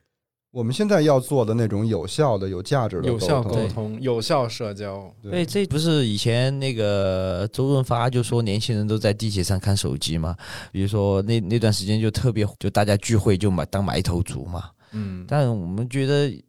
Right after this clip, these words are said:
Speaker 3: 经历这几年疫情，反正觉得这种见面，因为大家隔离嘛，大家出不来，
Speaker 2: 嗯，对。
Speaker 3: 见不到面嘛，见面其实是，才是最纯粹、最真-，真挚、最，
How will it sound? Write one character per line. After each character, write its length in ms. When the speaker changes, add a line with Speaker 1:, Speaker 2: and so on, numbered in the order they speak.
Speaker 3:
经 200
历 120
这 280
几 200
年 320
疫 120
情， 600
反 160
正 140
觉 120
得 120
这 120
种 240
见 180
面， 260
因 100
为 60
大 160
家 120
隔 340
离 160
嘛， 240
大 100
家 140
出 300
不 80
来， 60
Speaker 2:
嗯， 20
对。 40
Speaker 3:
见 160
不 40
到 100
面 220
嘛， 80
见 200
面 240
其 200
实 200
是， 260
才 240
是 280
最 200
纯 240
粹、 160
最 180
真-， 340
真 280
挚、 220
最， 260